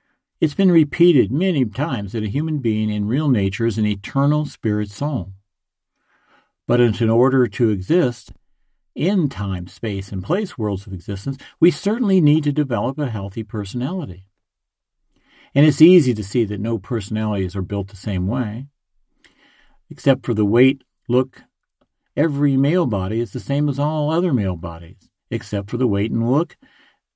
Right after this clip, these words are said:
all female bodies are like other female bodies. The holy archangels are building our material bodies, and that building process is perfectly under the control of these highly intelligent brothers of ours.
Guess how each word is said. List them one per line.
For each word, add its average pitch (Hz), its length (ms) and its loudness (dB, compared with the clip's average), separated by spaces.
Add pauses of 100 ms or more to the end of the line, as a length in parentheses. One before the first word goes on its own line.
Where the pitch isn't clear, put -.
(140)
all 107 260 -4
female 190 440 2
bodies 98 520 -4 (380)
are 107 120 -4
like 110 280 -2
other 180 200 0
female 92 420 -2
bodies. 87 420 -14 (1040)
The 147 100 4
holy 220 320 2
archangels 117 640 2
are 107 80 -4
building 160 420 0
our 135 100 2
material 120 440 -4
bodies, 95 640 -8 (520)
and 147 200 2
that 156 220 0
building 175 340 6
process 123 480 -2
is 135 260 -4
perfectly 165 560 -2
under 127 200 0
the 131 80 -2
control 143 580 -2
of 107 100 -4
these 120 240 0 (280)
highly 185 420 2
intelligent 147 680 0
brothers 127 400 -2
of 90 100 -10
ours. 87 440 -14